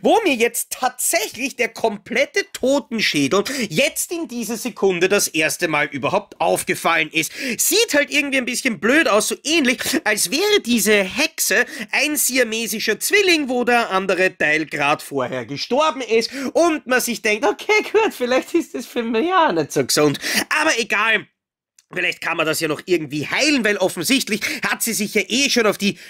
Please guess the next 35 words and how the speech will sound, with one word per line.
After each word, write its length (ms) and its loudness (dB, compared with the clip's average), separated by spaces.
Stiegen 640 0
in 160 2
den 240 0
Keller 460 2
zum, 400 -2
äh, 240 4
vom 220 -2
Haus, 400 0
äh, 20 0
aus 460 2
Evil 300 4
Dead 340 -2
gelegt, 440 0
in 300 0
der 200 2
Hoffnung, 440 -2
da 260 -2
irgendwie 640 -2
wiederbelebt 800 -2
zu 160 -4
werden. 380 0
Wir 140 2
bekommen 340 -2
übrigens 280 -4
hier 160 0
bei 160 2
diesem 320 -4
Cover-Artwork, 640 -2
das 140 -2
mich 120 -10
dann 160 -4
doch 180 -2
ein 140 -6
kleines 400 -2
bisschen 440 0